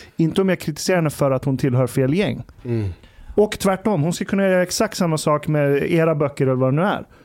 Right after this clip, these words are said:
Speaker 1: Men om Mustafa inte ska gå i svarsmål mot Nadim för att säga, "Nej, men jag vill inte skapa friktion" och så här.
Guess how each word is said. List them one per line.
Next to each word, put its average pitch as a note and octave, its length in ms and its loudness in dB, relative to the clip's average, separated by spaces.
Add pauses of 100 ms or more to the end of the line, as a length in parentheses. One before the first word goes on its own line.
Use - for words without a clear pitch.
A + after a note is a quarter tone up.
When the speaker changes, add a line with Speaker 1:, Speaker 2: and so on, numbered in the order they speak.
(340)
Speaker 1:
Men F3 160 2
om E3+ 100 0
Mustafa G3 480 0
inte F#3+ 360 0
ska F3 240 0
gå D#3 220 2
i D#3 60 0
svarsmål D#3+ 640 0
mot C#3+ 240 0
Nadim D3 540 0 (680)
för D3 120 2
att C#3+ 140 0
säga, C#3+ 100 0
"Nej, D#3 140 0
men D3 120 0
jag C#3+ 80 2
vill C#3+ 160 0
inte C3 200 -4
skapa B2+ 440 0
friktion" B2+ 540 -2
och A#2+ 80 -2
så A#2 120 -2
här. A2 140 -2